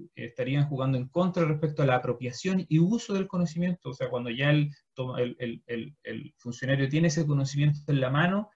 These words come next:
es que hay recursos insuficientes para analizar y evaluar la información disponible,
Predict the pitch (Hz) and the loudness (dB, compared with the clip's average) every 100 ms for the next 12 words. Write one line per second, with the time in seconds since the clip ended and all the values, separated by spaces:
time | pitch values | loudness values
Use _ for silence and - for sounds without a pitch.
0 | _ - - _ 143 147 147 151 135 143 | _ -20 -20 _ 0 6 8 8 6 2
1 | 165 - 170 147 131 135 165 170 175 147 | 2 6 6 6 2 2 2 2 0 2
2 | 143 135 120 - 160 180 185 160 147 156 | 4 2 0 0 2 2 4 4 4 4
3 | 170 175 175 165 151 175 170 147 165 170 | 4 2 2 0 2 0 0 0 0 2
4 | 180 202 | 0 -4